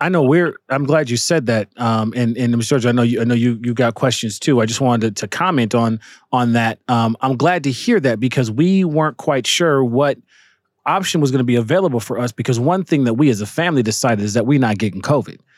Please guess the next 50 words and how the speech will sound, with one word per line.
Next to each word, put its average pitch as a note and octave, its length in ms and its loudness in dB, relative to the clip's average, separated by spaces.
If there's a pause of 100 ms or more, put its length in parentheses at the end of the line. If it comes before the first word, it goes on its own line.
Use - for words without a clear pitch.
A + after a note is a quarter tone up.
(200)
And A2 100 -4
so - 100 0
we're C3 120 4
gonna C3 100 2
s-, - 180 -4
keep D3 220 0
our B2 80 2
protocols, A#2 500 0
we're A#2+ 80 -2
gonna A#2 140 0
keep G#2+ 160 -2
our G#2+ 80 -2
protection A2+ 480 -4
until A2 440 0 (360)
our A2+ 180 2
kids C3+ 340 0
can A2+ 240 -4
get F#3 200 -2
vaccinated. G2+ 560 -4
They're B3 200 0
under A2 200 0
twelve, G#2 440 -2
and G2+ 120 -4
so A2+ 160 -2
they're A2+ 140 0
not A2 200 -2
yet A2 280 -2
eligible. A#2 600 -2 (320)
And A#2+ 140 0
so A#2 260 0
we A2 220 2
were D3+ 160 2
concerned, B2 760 -2
uh, B2 100 -2 (140)
uh, A#2 240 2
because A2+ 400 0
the B2 120 0
only C#3+ 240 2
option C3 280 -2
it's, G#2 220 -8
we C3+ 160 2
had A#2+ 140 2
seemed C3 220 -2
to A#2 60 0
have C3+ 240 -2
it A2+ 120 -6 (100)
up C3+ 140 -6
until C3 240 -2
that A2 180 0 (140)
point, D3 400 -2